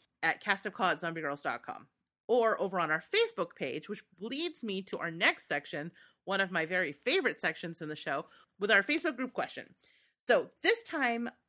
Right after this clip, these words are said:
because I was just so in love with Shimi in this chapter, it got me thinking about how great Stephen King's side characters are in this. I mean, honestly, hi-, the side characters in this series are <laughs> better th-, written and more complex and interesting and lovable or hateable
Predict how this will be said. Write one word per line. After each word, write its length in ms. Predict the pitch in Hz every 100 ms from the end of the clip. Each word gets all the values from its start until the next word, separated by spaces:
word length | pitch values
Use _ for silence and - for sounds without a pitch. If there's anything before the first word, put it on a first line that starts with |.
| _ 175
because 520 | 226 - 302 294 269
I 120 | 202 208
was 180 | 214
just 240 | - 208 -
so 220 | 220 214
in 120 | 269
love 320 | 254 220 214 190
with 120 | 240
Shimi 500 | - - 202 170 151
in 140 | 151
this 140 | 156 -
chapter, 600 | - 143 - 139 127 - - -
it 100 | -
got 200 | - 226
me 80 | 240
thinking 360 | 254 262 254 233
about 400 | 202 190 180 -
how 640 | - 185 180 170 165 - - 147
great 600 | 165 160 175 196 - - -
Stephen 260 | 208 180
King's 520 | 185 185 170 180 185 - _
side 260 | - 175 180
characters 460 | 254 240 - 277 269
are 180 | 269 269
in 280 | 220 233 220
this. 180 | 226 -
I 40 |
mean, 180 | 220 220 - - - _ -
honestly, 460 | 349 370 247 233 220
hi-, 80 | 262
the 120 | 233
side 240 | 233 311
characters 400 | 330 339 - 262
in 80 | 202
this 160 | 190 180
series 500 | 180 165 165 160 - _
are 220 | - 170 170
<laughs> 120 | -
better 200 | 240 247
th-, 240 | 254 214 196
written 380 | 185 202 196 196
and 180 | - 170
more 160 | 170 185
complex 500 | 240 214 165 185 -
and 100 | 175
interesting 420 | 165 175 185 175 -
and 120 | 160
lovable 500 | 151 160 160 160 147
or 140 | 139
hateable 500 | 147 165 175 156 143